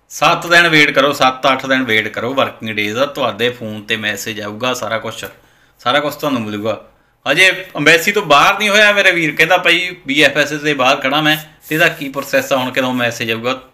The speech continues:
ਤੁਸੀਂ ਯਾਰ ਘਰੇ ਜਾਓ ਆਰਾਮਦਾਰੀ ਨਾਲ। ਸੋ ਇੰਨੀ ਕਾਹਲੀ ਨਾ ਕਰਿਆ ਕਰੋ, ਕਾਹਲੀ ਦੇ ਵਿੱਚ ਤੁਸੀਂ ਆਪਣਾ ਨੁਕਸਾਨ ਕਰਾਉਣਾ ਵੀਰ ਵੀਰੋ। ਤੇ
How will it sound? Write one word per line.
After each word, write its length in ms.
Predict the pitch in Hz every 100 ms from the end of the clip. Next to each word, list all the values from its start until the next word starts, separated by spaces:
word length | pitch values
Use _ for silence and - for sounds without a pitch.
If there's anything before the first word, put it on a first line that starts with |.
| _ _
ਤੁਸੀਂ 280 | 123 139 131
ਯਾਰ 160 | 117
ਘਰੇ 340 | 120 131 113 107
ਜਾਓ 160 | 117
ਆਰਾਮਦਾਰੀ 560 | 120 139 131 123 123 117
ਨਾਲ। 200 | 120 - - - - - - - -
ਸੋ 100 | 135 143
ਇੰਨੀ 260 | 160 175 170
ਕਾਹਲੀ 320 | 156 160 185
ਨਾ 120 | 180 170
ਕਰਿਆ 180 | 160
ਕਰੋ, 160 | 156 165
ਕਾਹਲੀ 280 | 160 156 165
ਦੇ 100 | 170
ਵਿੱਚ 160 | 156 147
ਤੁਸੀਂ 280 | - 143 143
ਆਪਣਾ 280 | 131 139 143
ਨੁਕਸਾਨ 400 | 139 131 127 127
ਕਰਾਉਣਾ 320 | 131 123 131
ਵੀਰ 160 | 127 120
ਵੀਰੋ। 240 | 123 131 123 - - - - - - - -
ਤੇ 380 | 156 147 139